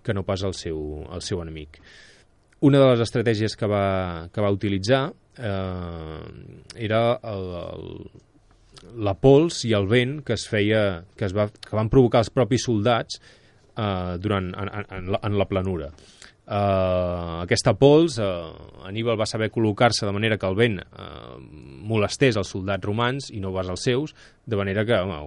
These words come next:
gaudia, a l'hora del cos a cos, gaudia d'un avantatge considerable. A part d'això, va realitzar algunes emboscades, i a partir d'aquí molts, per aquesta batalla, eh, una prova de la seva importància és que molts i molts autors de l'antiguitat en parlen.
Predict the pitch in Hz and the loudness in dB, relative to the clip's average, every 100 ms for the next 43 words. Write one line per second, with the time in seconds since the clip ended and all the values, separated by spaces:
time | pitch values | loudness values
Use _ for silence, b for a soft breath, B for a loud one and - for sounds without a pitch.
0 | 78 90 92 95 92 85 87 98 95 92 | -10 -8 -4 -4 -4 -4 -4 -4 -4 -4
1 | 95 95 104 101 98 90 92 87 80 82 | -4 -2 -2 -2 -4 -4 -6 -8 -8 -8
2 | 82 92 - 87 90 76 73 - - - | -8 -8 -8 -10 -10 -10 -10 -14 -16 -20
3 | - _ - 95 95 117 110 113 101 95 | -20 _ -6 -4 -2 2 4 4 2 0
4 | 92 92 92 92 90 85 85 95 87 87 | -2 0 0 0 -2 -4 -6 -6 -6 -6
5 | 95 - 143 139 143 139 B B B B | -6 0 4 6 6 4 B B B B
6 | B B _ - - - 127 110 - 165 | B B _ -20 -14 -2 0 0 0 2
7 | 151 147 165 160 131 131 131 110 - - | 2 2 0 0 0 2 0 -2 -10 -14
8 | - 92 95 98 120 107 98 85 82 85 | -12 -8 -6 -2 0 0 0 -4 -8 -10
9 | 90 107 110 95 85 78 - - - 92 | 0 2 4 0 -2 -10 -16 -20 -16 -14
10 | 87 85 85 95 98 104 104 98 110 104 | -12 -14 -12 -8 -4 0 0 0 -4 -2
11 | 110 110 - 98 - 101 92 95 120 117 | -2 -2 -4 -6 -4 -6 -6 -2 0 0
12 | 110 110 107 101 98 117 107 90 104 95 | 0 -2 -2 -2 0 0 0 -2 -6 -6
13 | 95 92 107 90 87 107 117 101 107 | -4 0 -2 -2 -2 0 2 0 -4